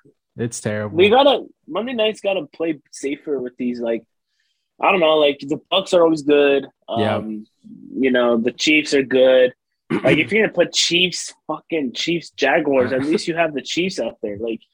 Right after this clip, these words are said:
Speaker 2: just
Speaker 1: No,
Speaker 2: doesn't
Speaker 1: but
Speaker 2: make
Speaker 1: that
Speaker 2: any
Speaker 1: kinda,
Speaker 2: sense
Speaker 1: that
Speaker 2: to me.
Speaker 1: kinda defeats our argument when we were complaining about the Giants one. I mean, that was, that game had no business being on M-, Monday night.
Speaker 2: That's true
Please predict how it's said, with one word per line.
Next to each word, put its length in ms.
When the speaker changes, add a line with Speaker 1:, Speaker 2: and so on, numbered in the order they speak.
Speaker 2:
just 120
Speaker 1:
No, 80
Speaker 2:
doesn't 260
Speaker 1:
but 80
Speaker 2:
make 60
Speaker 1:
that 80
Speaker 2:
any 120
Speaker 1:
kinda, 200
Speaker 2:
sense 140
Speaker 1:
that 100
Speaker 2:
to 40
me. 60
Speaker 1:
kinda 180
defeats 440
our 100
argument 500
when 160
we 140
were 180
complaining 460
about 220
the 80
Giants 560
one. 180
I 60
mean, 320
that 240
was, 400
that 140
game 200
had 160
no 220
business 400
being 260
on 160
M-, 200
Monday 360
night. 240
Speaker 2:
That's 300
true 160